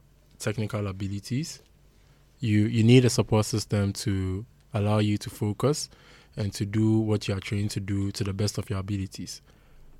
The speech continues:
So when we say legal support systems, there are a number of support systems available to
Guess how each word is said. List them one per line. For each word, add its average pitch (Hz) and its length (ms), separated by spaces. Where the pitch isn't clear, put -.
So - 200
when 123 120
we 165 80
say 143 200
legal 117 380
support 110 360
systems, 98 480
there 98 120
are 95 60
a - 20
number 123 300
of - 300
support 107 360
systems 101 420
available 101 560
to 95 380